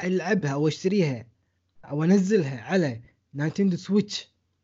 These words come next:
آه، العادية ولا نينتندو سويتش لايت. لأن فيها مشكلة، أو مو فيها، فيها، يعني،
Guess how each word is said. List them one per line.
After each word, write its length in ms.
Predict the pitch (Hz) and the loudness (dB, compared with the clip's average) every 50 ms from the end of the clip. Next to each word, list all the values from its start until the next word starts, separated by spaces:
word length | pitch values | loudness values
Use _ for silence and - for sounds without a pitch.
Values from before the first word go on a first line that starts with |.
| _ _ - | _ _ -20
آه، 800 | 107 104 113 95 87 85 76 71 - - - - - - - _ 117 | -18 -18 -18 -18 -18 -20 -20 -20 -20 -20 -20 -20 -20 -20 -20 _ -18
العادية 640 | 123 127 135 151 151 156 180 190 202 226 269 262 _ _ _ _ - - | -12 -6 -4 -4 0 2 2 4 4 2 2 -4 _ _ _ _ -14 -6
ولا 480 | 143 151 180 208 233 247 247 262 277 | 0 2 4 6 6 4 2 0 -4
نينتندو 440 | 240 185 160 151 151 - 185 190 180 | -6 -8 -8 -8 -6 -4 -4 -4 -4
سويتش 420 | 165 - - 214 214 214 - - - _ _ _ _ _ _ _ - | -6 -4 -2 -4 -2 -4 -8 -14 -20 _ _ _ _ _ _ _ -2
لايت. 360 | 147 175 165 139 117 - - - - _ _ _ _ _ _ _ _ _ _ _ _ _ _ _ _ _ _ _ _ _ _ _ _ _ _ _ 151 | 0 0 0 0 -2 -8 -14 -20 -20 _ _ _ _ _ _ _ _ _ _ _ _ _ _ _ _ _ _ _ _ _ _ _ _ _ _ _ -8
لأن 480 | 151 151 170 - 247 269 269 233 190 165 | -4 -2 0 4 6 6 6 6 6 2
فيها 340 | 143 202 254 269 247 220 196 | 0 0 2 2 2 2 2
مشكلة، 560 | 185 165 - - - - 190 175 160 180 185 - _ - | -2 -4 -6 -6 -4 -4 -4 -2 -4 -8 -12 -14 _ -8
أو 100 | 151 151 | -8 -4
مو 180 | 160 175 208 202 | 0 0 0 0
فيها، 220 | 160 151 131 123 | -2 -4 -6 -6
فيها، 440 | 113 - 190 202 190 175 156 143 117 | -4 0 2 2 2 2 0 -2 -6
يعني، 440 | 90 120 139 127 135 139 131 120 | -10 -14 -10 -8 -8 -8 -8 -10